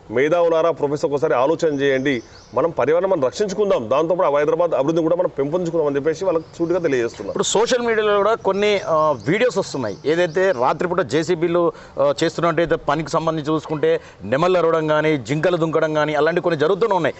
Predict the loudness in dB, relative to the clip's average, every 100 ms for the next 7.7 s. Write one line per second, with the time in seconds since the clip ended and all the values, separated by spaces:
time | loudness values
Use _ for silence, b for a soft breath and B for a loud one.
0 | B -2 0 0 0 0 0 0 0 2
1 | 2 0 -2 -4 B B -4 -2 0 2
2 | 0 2 0 0 -4 -6 -12 -14 -18 -10
3 | -2 0 2 2 0 -2 -2 0 0 0
4 | -2 -4 -2 0 0 0 -4 -2 -4 -2
5 | -2 0 0 0 -2 -2 -2 -2 0 0
6 | 0 0 -4 -4 -4 -4 -6 -6 -6 -6
7 | -2 -4 -2 -6 -6 -8 -12